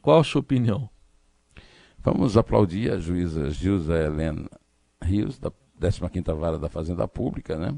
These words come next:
Speaker 2: Que descobriu indícios de desvio de finalidade no, no ato da mesa diretora.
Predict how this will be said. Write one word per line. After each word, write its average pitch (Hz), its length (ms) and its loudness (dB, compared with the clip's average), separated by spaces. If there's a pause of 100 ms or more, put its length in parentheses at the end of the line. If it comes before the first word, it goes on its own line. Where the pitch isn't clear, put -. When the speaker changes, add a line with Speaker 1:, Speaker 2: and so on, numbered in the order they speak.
(720)
Speaker 2:
Que 82 180 -6
descobriu 85 560 -2
indícios 82 540 0
de 76 100 -12
desvio 87 440 -2
de 73 100 -8
finalidade 85 600 -4
no, 87 260 0
no 87 280 -2
ato 107 300 -4
da 80 160 -4
mesa 82 300 -4
diretora. 95 680 -2